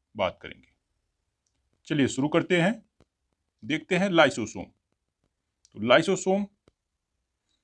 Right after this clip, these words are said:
की खोज सर्वप्रथम उन्नीस सौ पचपन में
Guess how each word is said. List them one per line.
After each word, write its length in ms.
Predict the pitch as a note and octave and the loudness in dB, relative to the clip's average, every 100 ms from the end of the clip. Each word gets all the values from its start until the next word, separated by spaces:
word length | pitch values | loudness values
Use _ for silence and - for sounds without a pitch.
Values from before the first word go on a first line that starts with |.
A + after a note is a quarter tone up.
| _ | _
की 80 | C#3+ | -12
खोज 320 | C#3 F3 G3+ | -2 4 4
सर्वप्रथम 720 | G3 - F3+ F3 F3+ - F#3 G3+ _ _ _ _ _ _ - | 2 -2 0 0 -2 -4 -4 -4 _ _ _ _ _ _ -8
उन्नीस 340 | F#3 F#3+ - | -2 -2 -2
सौ 260 | A#2 B2 - _ _ _ - | -4 -4 -8 _ _ _ -4
पचपन 380 | F3+ - G#3 | -4 0 2
में 300 | D3+ G#2 C#3+ | 2 0 -4